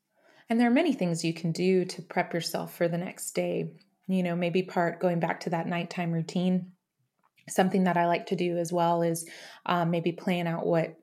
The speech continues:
I need to get done for the next day. What are, like, my top three essentials that have to get done? And anything else is just gravy on top. So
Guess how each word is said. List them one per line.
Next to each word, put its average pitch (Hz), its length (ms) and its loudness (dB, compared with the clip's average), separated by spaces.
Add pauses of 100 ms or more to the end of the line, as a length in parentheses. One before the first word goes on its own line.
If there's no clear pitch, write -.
I 180 80 0
need 170 340 0
to 175 80 -4
get - 200 -4
done 165 220 0
for 165 140 -6
the 160 80 -4
next - 320 -10
day. 170 120 -4
What 180 240 0
are, 185 160 2
like, 175 220 -4
my 170 120 -4
top - 380 -4
three 165 240 -2
essentials 165 520 -4
that - 180 -4
have - 440 -8
to 196 80 0
get - 220 -4
done? 156 300 -4 (1120)
And 165 400 0 (360)
anything 185 380 4
else 156 240 -2
is 165 160 -6
just - 260 -6
gravy - 340 -4
on - 140 -10
top. - 320 -8 (460)
So 165 460 4